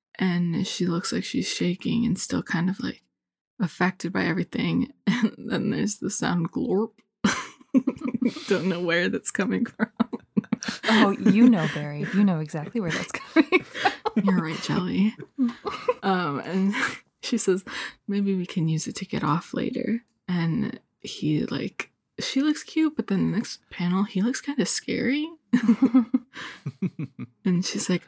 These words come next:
Speaker 1: "I'm about to come just listening to it." And in his head, he's saying, "She's so shallow and she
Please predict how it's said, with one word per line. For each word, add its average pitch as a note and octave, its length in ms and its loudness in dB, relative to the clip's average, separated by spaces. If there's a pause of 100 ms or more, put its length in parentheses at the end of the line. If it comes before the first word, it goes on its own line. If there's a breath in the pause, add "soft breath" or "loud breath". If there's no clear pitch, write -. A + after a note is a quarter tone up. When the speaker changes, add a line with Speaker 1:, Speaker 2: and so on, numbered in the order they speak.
Speaker 1:
"I'm G3+ 240 2
about F3+ 260 -4
to - 100 -12
come F#3+ 340 2
just - 300 -4
listening F3+ 460 0
to - 240 -4
it." D#4 200 0 (300)
And F#3+ 220 0
in F#3 120 2
his F#3+ 200 2
head, E3+ 300 0
he's F#3 260 -2
saying, F3 420 0
"She's F#3+ 300 0
so F3 140 -2
shallow F3 520 -2
and F3+ 160 -2
she - 160 -6